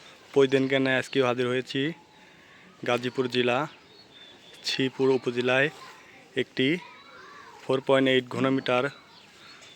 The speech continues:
বায়োগ্যাস প্ল্যান্ট স্থাপন হচ্ছে। দেখছেন আপনারা, কাজ সম্পূর্ণ শেষ। এটা গ্যাস ডোম। গোবরটি ইনলেটের সাহায্য দিলে পারে গ্যাস ডোমের ভিতরে এসে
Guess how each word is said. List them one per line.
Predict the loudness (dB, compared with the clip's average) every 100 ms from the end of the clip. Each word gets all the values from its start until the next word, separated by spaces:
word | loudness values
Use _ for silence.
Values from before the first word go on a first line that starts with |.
| -4
বায়োগ্যাস | 2 4 4 0
প্ল্যান্ট | -2 0 0 -4 -10 -18 -14
স্থাপন | -10 -4 -4 -4
হচ্ছে। | -8 -6 -4 -4 -8 -20 -20 -20 -18 -8
দেখছেন | -6 -6 -4 -2
আপনারা, | -2 -2 -4 -6 -8 -8
কাজ | -2 -2
সম্পূর্ণ | -2 -4 -4 -4 -4
শেষ। | -4 -6 -6 -14 -18 -20 -20 -20 -20 -20 -10 -8
এটা | -2 0 0 -2 -12 -20 -18 -4
গ্যাস | 2 4 2
ডোম। | -6 -10 -12 -18 -20 -20 -20 -20 -20 -20 -20 -20 -20 -20 -20 -20 -20 -18 -18 -18 -20 -20 -20 -14 2
গোবরটি | 6 6 4 2 2 2 -4 -18 -8
ইনলেটের | 2 4 4 2 2
সাহায্য | 2 2 2 2 0 0 -8 -20 -20 -20 -20 -16 -6
দিলে | 0 2
পারে | 4 4 4
গ্যাস | 4 2 2
ডোমের | 2 -2
ভিতরে | 0 0 0
এসে | 2 4 2